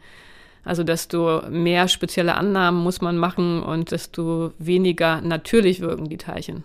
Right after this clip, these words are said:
So, und das ist natürlich erstmal unschön. Also man guckt immer noch in alle Richtungen, ähm,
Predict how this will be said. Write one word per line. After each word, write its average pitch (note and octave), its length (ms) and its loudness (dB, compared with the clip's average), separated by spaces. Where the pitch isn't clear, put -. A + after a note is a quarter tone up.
So, - 80 -8
und - 60 -4
das - 100 -8
ist E3+ 120 -10
natürlich E3+ 260 -6
erstmal E3 260 -4
unschön. F3+ 380 0
Also F#3 140 0
man F#3 120 4
guckt - 320 -2
immer A#3 160 4
noch A3 160 2
in F#3+ 80 0
alle F#3+ 220 2
Richtungen, C4+ 380 -2
ähm, G3 600 4